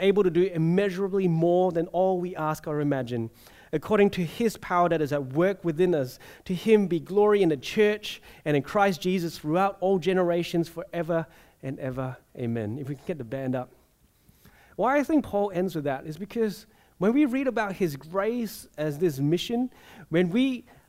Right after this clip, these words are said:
read about his love as this outward, needing this outward action, I think for me even, in, in fact, when I'm reading this, I'm like, "Oh,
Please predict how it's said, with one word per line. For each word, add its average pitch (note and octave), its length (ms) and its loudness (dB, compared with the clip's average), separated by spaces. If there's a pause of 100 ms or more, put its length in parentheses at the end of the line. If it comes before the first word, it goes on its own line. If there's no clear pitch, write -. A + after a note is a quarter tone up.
read G#3+ 320 0
about F#3 360 2
his D3 260 -2
love G#3+ 520 0
as D3+ 340 -2
this F3+ 420 2 (220)
outward, G#3+ 580 2 (960)
needing A3 320 2
this G3+ 180 2 (140)
outward G#3 480 0
action, D#3+ 580 -4
I E3+ 60 -4
think - 420 -6 (1400)
for - 140 -4
me A3+ 280 6
even, F#3 600 -4 (300)
in, A3 360 -2
in G#3+ 100 0
fact, G3+ 180 -2
when G#3 80 4
I'm G3+ 140 2
reading B3+ 260 -2
this, F#3 160 -2
I'm F3+ 140 0
like, D3+ 200 -2
"Oh, E3 220 -8